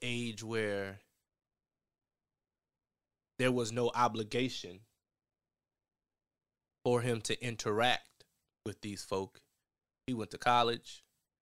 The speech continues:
he never came home. He says he's missed weddings, he's missed funerals. But more importantly, outside of those events, he has missed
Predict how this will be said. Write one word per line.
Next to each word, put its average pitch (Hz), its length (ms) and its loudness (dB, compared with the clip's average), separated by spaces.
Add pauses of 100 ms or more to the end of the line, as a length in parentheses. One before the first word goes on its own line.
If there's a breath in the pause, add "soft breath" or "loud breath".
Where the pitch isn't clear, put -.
(640)
he 98 80 -12
never 98 280 -8
came 87 240 -8
home. - 200 -16 (2500)
He - 60 -12
says 110 180 -2
he's 110 220 -8
missed 98 260 -10
weddings, 113 680 -6 (800)
he's 101 200 -6
missed - 400 -8
funerals. 104 680 -8 (2000)
But 110 140 -4
more 127 260 6
importantly, 107 680 -2
outside 110 400 -2
of 101 100 -4
those 101 260 -6
events, 104 540 -8
he 101 420 -12
has 95 240 -6
missed 95 640 -12